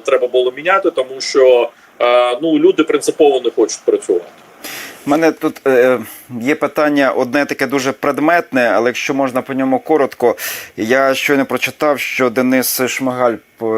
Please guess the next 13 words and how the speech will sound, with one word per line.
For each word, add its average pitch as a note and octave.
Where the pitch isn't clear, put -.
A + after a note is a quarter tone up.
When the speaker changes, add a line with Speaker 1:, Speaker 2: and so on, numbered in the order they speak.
Speaker 2:
написав A2+
такий -
законопроект, A#2+
який, A#2+
яким B2
вносяться B2+
зміни B2+
в G2+
Закон A#2+
України B2+
про B2+
дорожній B2
рух, E3